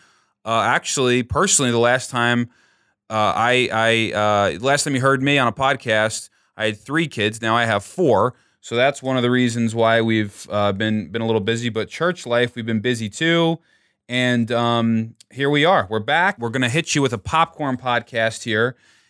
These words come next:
And today, the topic, the word,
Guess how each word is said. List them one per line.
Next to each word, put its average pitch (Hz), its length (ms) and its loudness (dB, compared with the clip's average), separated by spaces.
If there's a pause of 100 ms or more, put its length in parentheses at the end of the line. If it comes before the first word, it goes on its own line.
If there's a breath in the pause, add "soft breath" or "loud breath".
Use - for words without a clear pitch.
(160 soft breath)
And 123 600 2
today, 135 680 2
the 113 160 -8
topic, 147 680 -2
the 123 60 -4
word, 131 680 4